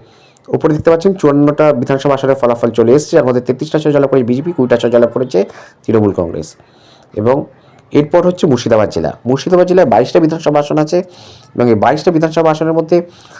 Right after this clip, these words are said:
বারোটা আসনে জয়লাভ করবে তৃণমূল কংগ্রেস, আটটা আসনে জয়লাভ করবে বিজেপি,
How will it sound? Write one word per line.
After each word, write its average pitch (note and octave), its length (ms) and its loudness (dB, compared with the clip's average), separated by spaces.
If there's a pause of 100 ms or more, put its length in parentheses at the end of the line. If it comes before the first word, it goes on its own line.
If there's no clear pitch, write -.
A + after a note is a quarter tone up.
(140)
বারোটা B2 340 2
আসনে F3 200 0
জয়লাভ C3 260 0
করবে C#3 240 0 (280)
তৃণমূল A2+ 280 0
কংগ্রেস, D#3+ 400 0 (400)
আটটা B2+ 280 -2
আসনে - 180 0
জয়লাভ A2 240 2
করবে D3+ 160 0
বিজেপি, G#2+ 440 -6